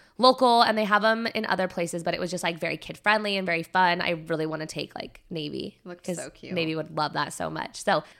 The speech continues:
Speaker 1: that's what we did, and we just had her birthday, and then just a busy week. The baby's party is tomorrow, their birthday party, which will be so much fun. It's, like, Disney themed, so, like, Mickey
Speaker 2: Yeah.
Speaker 1: and Minnie. We've been spending a lot of time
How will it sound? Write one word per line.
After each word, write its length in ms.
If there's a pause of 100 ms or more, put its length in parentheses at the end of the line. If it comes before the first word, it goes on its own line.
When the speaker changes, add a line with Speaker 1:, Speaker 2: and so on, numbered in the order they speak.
Speaker 1:
that's 180
what 100
we 120
did, 260
and 100
we 80
just 120
had 100
her 80
birthday, 460
and 120
then 340
just 220
a 60
busy 280
week. 340
The 260
baby's 320
party 300
is 120
tomorrow, 440
their 120
birthday 300
party, 500 (280)
which 100
will 60
be 80
so 240
much 220
fun. 220
It's, 140
like, 240
Disney 380
themed, 500
so, 120
like, 140
Mickey 260
Speaker 2:
Yeah. 80
Speaker 1:
and 100
Minnie. 520 (600)
We've 100
been 140
spending 260
a 40
lot 180
of 80
time 480